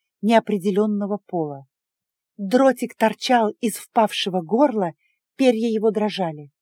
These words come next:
На миг смертные глаза посмотрели на Айлет. Слепящая вспышка жара. Айлет отлетела и рухнула, ударившись головой. Тьма застилала ей глаза. Но сознание боролось с ней и кричало:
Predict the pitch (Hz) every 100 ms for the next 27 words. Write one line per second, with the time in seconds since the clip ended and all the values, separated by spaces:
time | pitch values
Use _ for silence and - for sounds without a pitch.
0 | _ _ _ 196 220 233 233 285 - -
1 | 220 247 240 202 190 180 190 165 254 277
2 | 226 - 202 - 208 208 208 202 - 175
3 | 165 147 147 _ _ _ _ _ _ _
4 | - 247 247 214 - 214 - - 202 -
5 | 190 160 170 143 135 _ _ _ _ _
6 | _ - 285 254 220 208 - 202 196 -
7 | - 302 285 - - 233 196 285 - 240
8 | 240 240 220 185 185 185 - 165 175 175
9 | 175 160 147 - _ _ _ _ - 214
10 | 220 160 151 143 - 151 139 139 139 147
11 | 139 139 135 143 135 _ _ _ _ _
12 | - 240 233 226 180 185 226 214 180 156
13 | 156 190 208 190 - - 202 208 - 208
14 | - 190 - 196 175 170